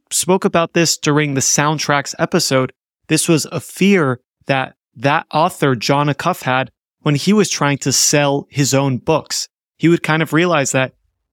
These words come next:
he's passionate about his books and he's this entrepreneur. He wants to tell people about his books, but he feels like this used car salesman kind of pushing products onto people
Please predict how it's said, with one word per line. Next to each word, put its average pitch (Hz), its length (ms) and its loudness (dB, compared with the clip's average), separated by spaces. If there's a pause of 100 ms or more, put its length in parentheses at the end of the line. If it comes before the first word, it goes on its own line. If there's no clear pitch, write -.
he's - 260 -2 (220)
passionate 165 720 0
about 147 260 0
his 131 140 -2
books - 500 -2 (260)
and 147 120 -2
he's 139 140 0
this 143 260 0
entrepreneur. 170 640 0
He 123 120 0
wants 143 380 -2
to - 80 -6
tell 160 380 -2
people 156 520 -2 (200)
about 151 300 0
his 139 120 0
books, - 460 -2 (320)
but 156 140 0
he 165 140 2
feels 220 460 0
like 156 200 -2
this - 260 -2 (160)
used 175 340 2
car 185 300 0
salesman 143 580 0
kind 151 180 -2
of 139 140 -4 (400)
pushing 190 420 2
products 165 460 -2
onto 170 320 0
people 151 500 0